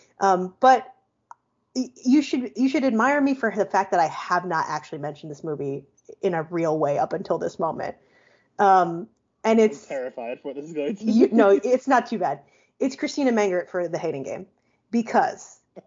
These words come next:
Speaker 2: <laughs>
Speaker 1: I saw that movie, uh, before I read the book, and then I read the book, and I think the book is bad. I think the last hundred pages of that book ruined the book for me,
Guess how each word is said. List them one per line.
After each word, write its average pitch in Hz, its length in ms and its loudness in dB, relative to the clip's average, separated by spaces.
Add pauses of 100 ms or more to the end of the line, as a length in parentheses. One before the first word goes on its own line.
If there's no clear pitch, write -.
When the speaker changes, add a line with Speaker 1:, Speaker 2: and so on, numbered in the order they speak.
(140)
Speaker 2:
<laughs> - 380 -20
Speaker 1:
I 247 220 6
saw 262 240 2
that 220 180 4
movie, 202 460 -2 (600)
uh, - 160 -12
before 190 400 0
I 196 60 4
read 190 140 2
the 247 80 -2
book, - 320 -10 (240)
and 185 120 -6
then 185 80 0
I 214 60 0
read 220 180 -2
the 208 60 -2
book, - 280 -10 (760)
and 180 100 -4
I 175 200 2
think 214 220 -4
the 185 60 -8
book 170 240 -6
is 156 100 -18
bad. - 340 -14
I - 300 -20
think 302 140 -2
the 247 80 2
last 190 280 2
hundred 214 240 -4
pages 185 280 -6
of 202 60 -14
that 202 180 -2
book 220 260 -8 (100)
ruined 170 440 -6
the 156 60 -10
book - 260 -8
for - 60 -14
me, 104 260 -16